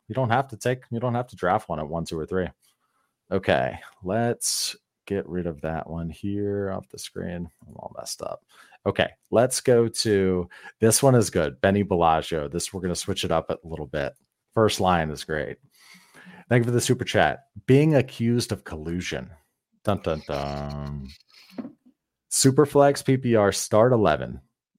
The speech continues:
After week nine, I traded Watson, Olave, Dowdle, twenty-four late second. Got Fields, Diggs, Rachaad White.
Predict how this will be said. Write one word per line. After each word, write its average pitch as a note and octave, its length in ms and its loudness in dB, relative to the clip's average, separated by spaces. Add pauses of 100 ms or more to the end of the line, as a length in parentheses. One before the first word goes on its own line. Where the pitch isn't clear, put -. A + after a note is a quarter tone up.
(100)
After B2 340 2
week A2+ 300 -2
nine, E2 520 0
I E2+ 140 -2
traded D#2+ 640 -2 (520)
Watson, A2 800 2
Olave, F2 920 2 (680)
Dowdle, G#2+ 540 0 (640)
twenty-four A2+ 960 0
late E2+ 380 -6
second. D#2 720 -4 (480)
Got E2+ 340 2
Fields, A2+ 800 -2 (280)
Diggs, G2 580 0
Rachaad E2 720 -2
White. D2 400 -6